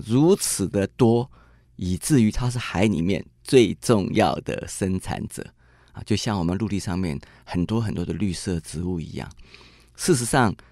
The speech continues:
全世界有超过一半的氧气哈，是由海中的这些藻类所产生的。那我要特别讲哦，你看不到的这些东西其实是海里面生产力最丰富的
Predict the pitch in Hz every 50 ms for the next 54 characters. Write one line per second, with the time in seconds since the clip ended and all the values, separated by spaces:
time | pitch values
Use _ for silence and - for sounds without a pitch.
0 | _ _ _ _ _ _ _ - 123 135 151 143 147 151 127 107 90 90 - -
1 | - 120 123 - 135 131 107 - - - 101 - _ - 165 147 120 95 80 78
2 | 80 80 76 69 53 - - - - - - 85 78 76 71 - 50 - _ -
3 | - _ _ - - 110 101 95 85 - - - - 57 69 78 - - 90 95
4 | 92 76 76 78 - 95 87 - - 87 85 87 87 85 - - - - _ _
5 | _ - - - - 80 95 92 131 - - - 60 67 73 - - - - -
6 | - - - - - 73 76 76 - - - _ _ _ _ _ _ _ _ _
7 | _ _ - _ _ _ - _ - 82 85 85 80 - - _ _ _ _ _
8 | - - 98 113 - - 117 110 113 - - 78 67 71 69 71 73 - _ _
9 | _ _ _ _ - - - - - 151 143 139 147 131 123 113 - 120 120 117
10 | - 120 113 117 110 - 110 110 - - - 90 - - - 95 90 - - -
11 | 107 95 87 80 - _ _ _ _ _ _ _ _ _ - - 85 85 98 98
12 | 85 73 82 90 90 82 73 - _ _ _ - - - 107 98 101 - 92 -
13 | - 92 92 87 71 - _ _ - 120 107 90 80 - - - 87 85 87 92
14 | - - 95 82 82 - 57 - -